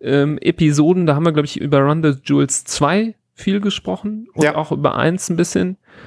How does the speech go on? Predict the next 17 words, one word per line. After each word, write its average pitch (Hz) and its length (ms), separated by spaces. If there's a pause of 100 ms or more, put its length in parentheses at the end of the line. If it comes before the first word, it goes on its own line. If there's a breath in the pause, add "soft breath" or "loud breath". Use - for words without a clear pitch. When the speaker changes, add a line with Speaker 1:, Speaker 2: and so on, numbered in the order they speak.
(200 loud breath)
Speaker 1:
Dann 147 180
kam 160 240
Run 156 180
the 165 60
Jewels 156 440
drei, 160 480 (140)
was, 143 380
äh, 135 100
mich 135 380
enttäuscht 156 500
hat, 185 320
wo 139 160
ich 135 120
nicht - 280
glücklich - 300
mit 160 180
war. 151 280